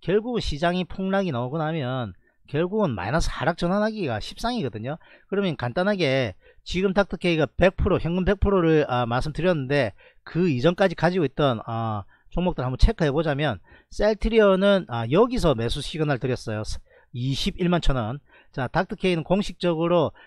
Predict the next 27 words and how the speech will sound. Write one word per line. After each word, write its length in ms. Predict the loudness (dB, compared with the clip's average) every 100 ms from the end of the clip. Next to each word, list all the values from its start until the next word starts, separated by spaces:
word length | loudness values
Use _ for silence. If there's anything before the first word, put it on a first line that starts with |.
| -8
삼십일만 800 | 0 0 0 -4 0 2 4 2
원 140 | 0 -6 -18 _ _
이날 640 | -8 0 4 4 4 2 -2 -12 _ _
여기 220 | -2 0 -2
전고점도 640 | -2 -2 -2 0 0 -2
있기 240 | -4 -10
때문에 380 | -4 -2 0 0
한 140 | 0 -2
칠, 180 | -4 -2
팔 220 | 0 2
일 320 | 4 4 2 -2 _ _ _ _ _ _ _ _ _
시총 380 | -8 -6 -4 -6
삼 280 | -6 -2 0
위 80 | 0
종목 320 | 0 0 -2
아닙니까? 340 | -4 -8 -10 -14
시총 280 | -10 -10 -10
삼 300 | -8 -4 -4
위. 140 | -6 -12 _ -10
시총 340 | -8 -4 -4
삼 340 | -4 -4 -2
위 80 | 0
종목이 380 | 0 -2 -2 -4 -6
팔 280 | -4 -2 -2
일 80 |
이상 240 | -2 -4 -4
올랐으니 680 | 0 2 2 0 -6 -4 -8